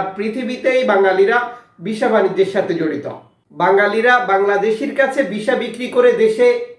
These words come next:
গাড়ি, বাড়ি, বহুতল ভবন নির্মাণ করে। প্রবাসে এসে দশ বছর, পনেরো বছর থেকে যে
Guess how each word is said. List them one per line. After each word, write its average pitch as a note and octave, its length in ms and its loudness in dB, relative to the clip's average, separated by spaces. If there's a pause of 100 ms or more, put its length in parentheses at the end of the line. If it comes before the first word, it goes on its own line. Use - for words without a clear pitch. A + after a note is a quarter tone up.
(240)
গাড়ি, A3 320 0 (100)
বাড়ি, G3 340 2 (560)
বহুতল G#3+ 520 0 (100)
ভবন F3+ 340 2 (220)
নির্মাণ E3 440 0
করে। C3+ 240 -6 (600)
প্রবাসে A#3+ 560 2
এসে B3+ 240 0 (100)
দশ G3 240 0
বছর, A3 320 -2 (100)
পনেরো A3 320 2
বছর A3 360 -2 (100)
থেকে A#3+ 300 -2
যে G#3 160 -4